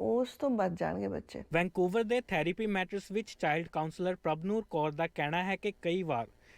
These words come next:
Speaker 2: ਸੋਸ਼ਲ ਮੀਡੀਆ ਉੱਤੇ ਬੱਚੇ ਚਕਾਚੌਂਧ ਭਰੀਆਂ ਚੀਜ਼ਾਂ ਲਗਾਤਾਰ ਵੇਖਦੇ ਹਨ ਅਤੇ ਇਹਨਾਂ ਨੂੰ ਵੇਖ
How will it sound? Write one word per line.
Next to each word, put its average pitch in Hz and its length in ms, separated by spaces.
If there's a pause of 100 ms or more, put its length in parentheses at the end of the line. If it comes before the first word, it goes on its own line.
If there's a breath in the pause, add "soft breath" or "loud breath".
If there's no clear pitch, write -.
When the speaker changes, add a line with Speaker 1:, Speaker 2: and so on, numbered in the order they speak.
(100 loud breath)
Speaker 2:
ਸੋਸ਼ਲ 190 440
ਮੀਡੀਆ 226 320
ਉੱਤੇ 220 280
ਬੱਚੇ 196 380
ਚਕਾਚੌਂਧ 185 680
ਭਰੀਆਂ 151 300
ਚੀਜ਼ਾਂ 143 360
ਲਗਾਤਾਰ 135 500
ਵੇਖਦੇ 127 420
ਹਨ 120 300 (400 loud breath)
ਅਤੇ 165 360
ਇਹਨਾਂ 202 280
ਨੂੰ 208 220
ਵੇਖ 139 200